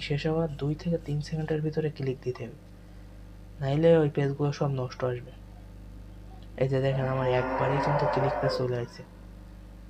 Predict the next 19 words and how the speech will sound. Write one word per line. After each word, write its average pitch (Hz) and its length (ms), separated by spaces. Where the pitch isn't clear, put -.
ক্লিক 143 340
পেজ 160 120
আসার 156 260
পরে 156 240
আপনার 139 200
কাজ 131 140
হলো 151 180
এই 143 120
ছোট 143 140
ছোট 151 140
করে 147 200
এই 135 120
পেজগুলো 139 400
সিলেক্ট 135 340
করে 139 140
ভিজিট 123 300
করা 120 200
আস্তে - 220
আস্তে, - 220